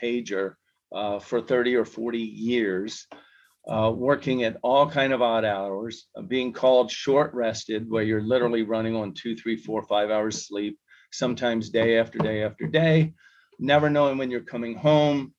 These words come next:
missing your kid's Little League game, your daughter's wedding, uh, your anniversary,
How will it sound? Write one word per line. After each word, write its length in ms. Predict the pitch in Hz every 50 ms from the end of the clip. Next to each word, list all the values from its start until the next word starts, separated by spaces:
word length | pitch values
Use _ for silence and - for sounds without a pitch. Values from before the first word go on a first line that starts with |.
| _ _ _ _ -
missing 360 | 117 123 123 - 131 127 127
your 180 | 123 120 113 107
kid's 520 | 107 - - 135 123 120 110 92 - - -
Little 260 | 131 139 139 139 135
League 280 | 135 139 131 117 110
game, 480 | 131 127 127 127 127 127 123 123 113 - - _ _ _ _ _
your 180 | - 117 117 107
daughter's 500 | 92 123 117 117 113 107 113 107 - -
wedding, 540 | 127 139 139 131 131 131 127 127 123 113 - _ _ _ _ _ _ - -
uh, 400 | 113 113 110 110 107 107 107 113 117
your 180 | 117 120 110 110
anniversary, 1000 | - 127 120 113 110 - 131 135 135 135 - 127 131 127 123 123 120 - -